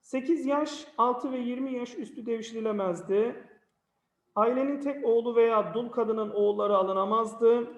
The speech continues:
Gerektiğinde Müslüman ve Yahudi ailelerin çocukları da devşirilirdi. De bir bölgede en fazla kırk haneden birinden bir devşirme alınırdı. Bakın kurallara, öyle işte dedim ya, Balkanlarda köyleri bas, gel ölen, gel, sen gel, sen gel deyip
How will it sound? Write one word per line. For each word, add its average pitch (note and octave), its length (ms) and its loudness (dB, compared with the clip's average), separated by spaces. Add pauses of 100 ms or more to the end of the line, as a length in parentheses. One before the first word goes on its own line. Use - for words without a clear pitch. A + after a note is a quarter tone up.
(500)
Gerektiğinde C4 520 0
Müslüman C4+ 520 0
ve B3+ 60 0
Yahudi A#3+ 340 2
ailelerin A3 440 0
çocukları G#3 520 -4
da F#3+ 120 -2
devşirilirdi. F3+ 1000 -2 (480)
De C4+ 420 0 (160)
bir B3+ 240 -4
bölgede B3 340 2
en C4+ 180 -4
fazla B3 360 0
kırk - 260 -10
haneden B3+ 920 0
birinden G3 600 -2
bir F#3+ 200 -4
devşirme F#3 440 -2
alınırdı. F3 560 -2
Bakın A3+ 280 -4
kurallara, F3+ 680 -2
öyle G#3+ 340 2 (260)
işte G#3+ 260 -4
dedim B3+ 220 -4
ya, F3+ 140 -2
Balkanlarda A3 640 0
köyleri A3+ 440 4
bas, A3+ 300 4
gel B3 180 2
ölen, A#3+ 400 0
gel, B3+ 220 4
sen C#4 360 -4
gel, A#3+ 180 2
sen C4 300 -4
gel A#3 240 2
deyip C4+ 320 -2